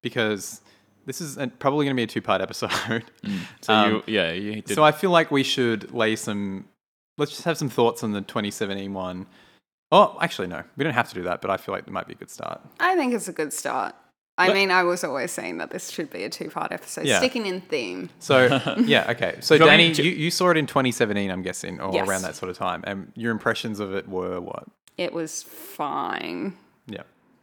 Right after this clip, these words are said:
Speaker 3: That's what, what my impression was. It wasn't good. It wasn't horrible. It was fine. Which might as well just be like, "It was horrible," 'cause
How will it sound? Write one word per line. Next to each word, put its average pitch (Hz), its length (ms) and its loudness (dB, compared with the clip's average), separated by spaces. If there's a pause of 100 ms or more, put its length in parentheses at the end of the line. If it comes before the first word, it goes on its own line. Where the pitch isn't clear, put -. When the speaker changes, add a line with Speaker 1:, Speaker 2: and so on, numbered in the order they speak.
(140)
Speaker 3:
That's - 640 2
what, 147 300 -8
what - 80 -6
my 156 240 -2
impression 151 680 -6
was. - 500 -8
It 160 220 -2
wasn't 190 400 0
good. 160 340 -2 (560)
It 165 200 0
wasn't 175 380 0
horrible. 165 680 0 (440)
It - 200 -6
was - 300 -6
fine. 95 800 -4 (540)
Which 233 220 -4
might 285 180 6
as 180 160 -2
well 143 180 -2
just - 200 -12
be - 100 -8
like, - 240 -8
"It - 40 -6
was - 120 -10
horrible," - 460 -8
'cause - 420 -10